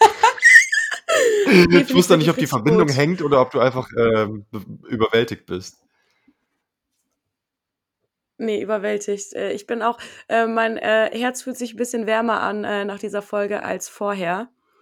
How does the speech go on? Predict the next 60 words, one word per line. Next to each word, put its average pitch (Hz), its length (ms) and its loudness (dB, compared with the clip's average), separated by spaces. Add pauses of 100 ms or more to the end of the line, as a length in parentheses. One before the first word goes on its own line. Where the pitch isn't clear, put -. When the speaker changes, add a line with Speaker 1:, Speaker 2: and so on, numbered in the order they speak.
(280)
Speaker 2:
Äh, 202 240 -2
und 196 100 -6
das 202 140 -10
finde 208 120 -8
ich 202 80 -10
doch 214 100 -6
sehr 214 140 -8
schön. 214 400 -2
Und 196 140 -6
ich - 120 -16
hoffe, 214 220 -8
dass 202 180 -10
es 208 140 -14
den 202 300 -6 (280)
Zuhörenden, 220 840 -4
ähm, 196 420 -10
vielleicht 208 320 -8
auch, 214 200 -4 (160)
auch 190 120 -12
so 180 140 -16
geht. 170 360 -16 (540)
Bin 180 100 -20
froh, 233 180 0
dass 233 140 2
wir 214 80 0
Speaker 1:
Mir 190 60 4
Speaker 2:
wieder 208 180 2
Speaker 1:
geht's 196 160 -12
Speaker 2:
am 208 100 -12
Start 208 320 -8
sind, 180 280 -10 (280)
Vincenzo. 147 320 -2
Speaker 1:
Ja, - 160 4
ich - 140 -10
bin 156 100 -6
froh, 170 200 -6
dass 156 160 -8
wir 135 60 -12
wieder 120 140 -4
aufgenommen 101 400 -4
haben. 98 140 -4
Mir 127 80 -4
geht's 139 200 -10
viel 156 180 -4
besser 127 280 -4
als 101 160 -6
zu 98 100 -16
Beginn 95 220 -8
der 92 80 -4
Folge. 101 280 -6
Mir 113 80 -4
hat 113 80 -6
es 110 120 -14
richtig - 220 -12
gut 147 160 -14
getan, 92 280 -10
mit 90 140 -12
dir 87 80 -10
zu - 160 -20
reden, 98 420 -10